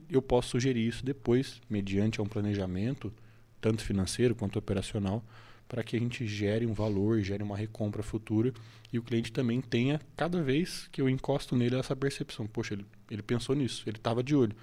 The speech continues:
Lá no começo, quando eu falei, ele anotou, ele teve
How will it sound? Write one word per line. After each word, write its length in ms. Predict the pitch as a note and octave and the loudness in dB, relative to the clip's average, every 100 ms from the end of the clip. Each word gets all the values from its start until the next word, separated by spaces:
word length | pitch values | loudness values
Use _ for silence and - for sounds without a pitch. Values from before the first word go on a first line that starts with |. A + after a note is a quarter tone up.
| - - - G2+ | -18 -20 -6 4
Lá 120 | B2 | 4
no 80 | D3 | 4
começo, 320 | B2 A#2 - | 2 0 0
quando 120 | A#2 | -2
eu 60 | G#2+ | -4
falei, 400 | G#2+ G#2+ B2+ A2+ - | -2 0 0 -2 -8
ele 160 | G#2+ A2 | -4 -2
anotou, 460 | A2 G#2 A2 A#2+ | -2 -2 2 4
ele 100 | A#2+ | 2
teve 380 | A#2 A#2 A#2 A#2+ | 0 -2 -2 -4